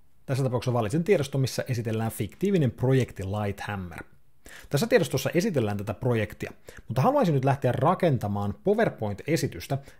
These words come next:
tämän tiedoston sisällön perusteella, mutta en suoraan siitä, mitä tässä kerrotaan, vaan toisesta perspektiivistä. Pyydänkin, että tämän pitäisi nyt luoda esi-, sisältö PowerPoint-esitykselle, jossa esittelen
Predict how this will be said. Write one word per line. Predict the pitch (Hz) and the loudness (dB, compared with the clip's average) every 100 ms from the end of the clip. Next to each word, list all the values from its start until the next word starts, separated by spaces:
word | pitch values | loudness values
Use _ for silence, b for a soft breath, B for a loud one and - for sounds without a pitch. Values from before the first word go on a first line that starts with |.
| B | B
tämän | 143 151 | -2 0
tiedoston | 120 104 110 | 0 0 -2
sisällön | 117 107 87 | -2 -2 -2
perusteella, | 202 208 143 160 160 160 | 0 0 2 2 2 0
mutta | 151 - | -2 -2
en | 156 226 | 0 0
suoraan | - 196 156 143 | 2 2 2 0
siitä, | 135 143 117 | 0 0 2
mitä | 220 175 | 2 0
tässä | 107 107 | -2 -4
kerrotaan, | 98 98 90 101 107 | -6 -6 -4 -4 -4
vaan | 117 | -4
toisesta | 147 143 139 | -2 -2 -2
perspektiivistä. | 175 160 - 92 - 85 - - - - b b - | 2 2 0 -10 -12 -14 -14 -16 -18 -20 b b 0
Pyydänkin, | 247 139 98 185 - - - - _ _ _ _ _ _ _ _ _ - - - - - - - | 4 4 4 2 0 -6 -20 -20 _ _ _ _ _ _ _ _ _ -20 -20 -20 -20 -20 -12 -6
että | 127 | -2
tämän | 123 117 | 0 2
pitäisi | 110 147 | 4 4
nyt | 196 | 4
luoda | 131 120 - - | 4 4 2 0
esi-, | 127 110 | 0 0
sisältö | 131 139 110 | 0 2 2
PowerPoint-esitykselle, | - 214 208 - 107 101 113 123 95 - 107 | 2 2 2 0 -2 -2 -2 -2 -4 -4 -2
jossa | 101 113 139 | -2 -2 0
esittelen | 139 127 - 107 | 2 0 -2 -4